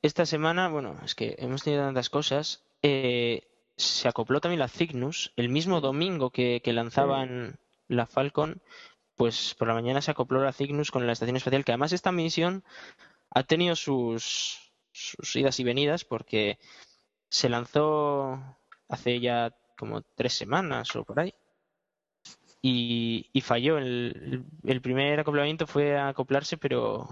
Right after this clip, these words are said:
Speaker 1: recibía malos datos del G P S o algo así, me suena, ¿no?
Speaker 2: Sí, tenía, eh, les, tuvo que hacer una prueba G P S, que es una prueba que le obliga a la nasa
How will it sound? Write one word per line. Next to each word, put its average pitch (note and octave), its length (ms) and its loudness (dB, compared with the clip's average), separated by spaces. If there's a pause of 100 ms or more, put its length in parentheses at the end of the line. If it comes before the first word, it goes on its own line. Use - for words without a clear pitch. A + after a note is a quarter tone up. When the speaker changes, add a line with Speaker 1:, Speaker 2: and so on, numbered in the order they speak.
(160)
Speaker 1:
recibía B2 440 0
malos D3+ 260 0
datos C#3 220 -2
del B2 100 -2
G B2+ 120 -2
P A#2+ 160 2
S C#3 200 0
o B2+ 40 2
algo B2 140 -2
así, C#3 180 -2
me C3 100 0
suena, C3+ 280 0
¿no? A3+ 180 -6 (580)
Speaker 2:
Sí, A#2+ 280 4
tenía, G#2+ 840 2 (280)
eh, C#2 100 -2
les, - 540 -4
tuvo G#2+ 180 4
que A2 80 0
hacer A2+ 120 -4
una G#2 160 2
prueba G2+ 260 2
G G2 140 2
P A2 160 4
S, A2+ 280 0 (600)
que E2 320 2
es E2+ 80 -4
una F2+ 380 0
prueba F2 300 2
que - 80 -8
le E2 600 0
obliga E2 380 0
a D#2+ 40 0
la E2 100 0
nasa G2 460 -2